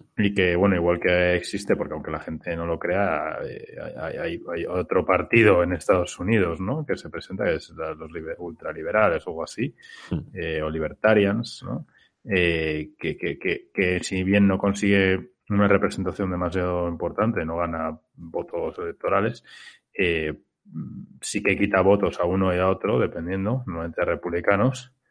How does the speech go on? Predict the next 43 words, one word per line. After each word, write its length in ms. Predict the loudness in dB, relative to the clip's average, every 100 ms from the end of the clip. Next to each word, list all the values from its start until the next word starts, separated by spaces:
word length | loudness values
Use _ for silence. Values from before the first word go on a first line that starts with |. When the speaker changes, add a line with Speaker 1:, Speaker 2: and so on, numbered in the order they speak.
| _ _ _ -4
Speaker 2:
Hmm. 80 | -2 -2 -4
Speaker 1:
y 80 |
decan-, 480 | 0 0 0 -2 -4 -6
puede, 400 | -2 0 -2 -4
decanta 420 | -4 -2 -2 -2
la 100 | -2
balanza, 420 | -2 -4 -8 -12
¿no? 200 | -8 -4
En 80 | -4
algunas 320 | -4 -6 -8
de 60 | -10
las 180 | -12 -14
elecciones. 560 | -20 -12 -12 -12 -20 _ _ -2
Speaker 2:
Sí. 180 | 0 0 -6 -12 -14 -16 -16 -16 _ _
Lo 100 | 4
que 60 | 6
está 160 | 6
claro 140 | 8 6
es 80 | 8
que 120 | 8
yo 80 | 8
creo 160 | 8
que 120 | 6
al 100 | 4
hilo 160 | 6 6
de 60 | 4
lo 100 | 2
que 100 | 0
comentas, 460 | 0 0 -2 -4
¿no? 260 | -4 -4 -2
Eh, 340 | -2 -2 -2
yo 120 | -2 0
creo 160 | 0 0
que 160 | 0
Trump 340 | 0 0 0 4
tiene 340 | 4 4 4
un, 840 | 2 2 2 0 0 0 -2 -6 -12 -6
a 60 | 4
ver, 220 | 4 6
tiene, 260 | 4 4 4
evidentemente 600 | 4 4 6 6 6 6
tiene 260 | 6 4
tracción 640 | 4 0 0 2 2 0